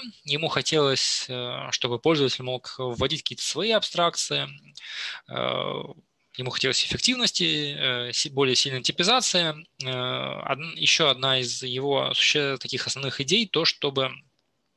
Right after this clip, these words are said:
ему не нужно было, э, платить за то, что он не использует. То есть, э, когда язык, э, отходит от идеи максимальной эффективности, и, э,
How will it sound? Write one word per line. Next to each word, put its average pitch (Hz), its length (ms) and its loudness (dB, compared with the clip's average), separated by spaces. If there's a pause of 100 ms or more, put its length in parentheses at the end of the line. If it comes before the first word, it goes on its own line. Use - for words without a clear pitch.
(320)
ему 147 220 -2
не 151 120 -2
нужно 165 320 0
было, 139 420 2 (540)
э, - 600 0 (100)
платить 139 300 2
за 131 180 4
то, 220 460 2
что - 220 2
он 156 140 0
не 139 120 2
использует. 143 560 2 (400)
То 131 140 0
есть, - 380 0
э, 117 160 -8 (680)
когда 135 720 0 (560)
язык, 127 480 -2
э, 127 140 -2 (1200)
отходит 147 480 2
от 127 220 -2 (180)
идеи 127 540 0
максимальной 135 440 0
эффективности, 170 800 0 (340)
и, 127 320 -2
э, 123 160 -2